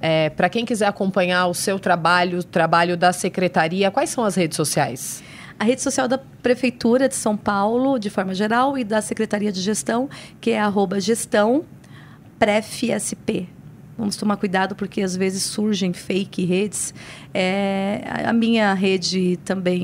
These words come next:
Speaker 2: ainda não é uma rede tão aberta, mas eu convido pra quem quiser, Marcela Arruda, é arroba ma arruda. Então, a rede da Secretaria de Gestão, o site da Secretaria de Gestão, dentro do site da Prefeitura, mas quando você coloca a Secretaria de Gestão,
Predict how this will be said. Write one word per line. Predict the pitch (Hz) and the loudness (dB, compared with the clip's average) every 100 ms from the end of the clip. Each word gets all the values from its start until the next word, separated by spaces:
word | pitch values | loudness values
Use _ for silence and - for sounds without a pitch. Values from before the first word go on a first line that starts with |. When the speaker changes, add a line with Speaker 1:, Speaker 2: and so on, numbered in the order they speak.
| 185 | -2
Speaker 2:
ainda | 180 | -2
não | 185 185 | 0 0
é | |
uma | 185 | 0
rede | 180 185 175 | 0 0 -4
tão | 190 196 | -6 -6
aberta, | 190 196 240 233 | -2 -2 -2 -2
mas | 233 254 | -2 0
eu | |
convido | 240 220 190 196 | 0 0 0 -2
pra | - 185 | -4 -4
quem | 202 | -4
quiser, | 175 190 208 | -2 0 0
Marcela | 202 - 208 202 | 0 0 -2 0
Arruda, | 202 220 220 - - - | 2 2 0 -4 -18 -4
é | - | 0
arroba | 180 185 196 190 | 0 2 0 0
ma | 196 196 214 - | 0 0 -2 -2
arruda. | 196 180 208 170 185 175 - - - - - - - - | -4 0 -2 0 0 0 -4 -18 -20 -20 -20 -20 -20 -8
Então, | 185 180 190 196 196 | -4 -2 -2 -2 -2
a | |
rede | 190 202 185 | 0 0 0
da | 180 | -2
Secretaria | 180 - 185 185 180 | -2 -2 -4 -2 -2
de | 180 175 | -2 -2
Gestão, | 185 - 214 233 294 - - - - | -4 -2 0 0 0 -10 -18 -18 -6
o | 233 | -4
site | - 220 226 269 - | 0 2 2 2 -2
da | 196 240 | 0 0
Secretaria | - 254 220 196 196 | 0 -2 0 0 0
de | 180 | -2
Gestão, | 180 180 254 269 | -2 0 0 -2
dentro | 202 233 381 403 | 0 0 0 -2
do | 240 | -2
site | 214 202 196 | 2 0 0
da | 202 | -2
Prefeitura, | 208 220 214 370 302 | -2 -2 -2 0 0
mas | 220 | 0
quando | 226 208 | -2 -2
você | 196 208 | -2 -4
coloca | 185 185 185 | -2 -2 -4
a | |
Secretaria | - 190 185 185 | -6 -6 -2 -2
de | 180 | -2
Gestão, | 185 180 208 | -4 -2 -2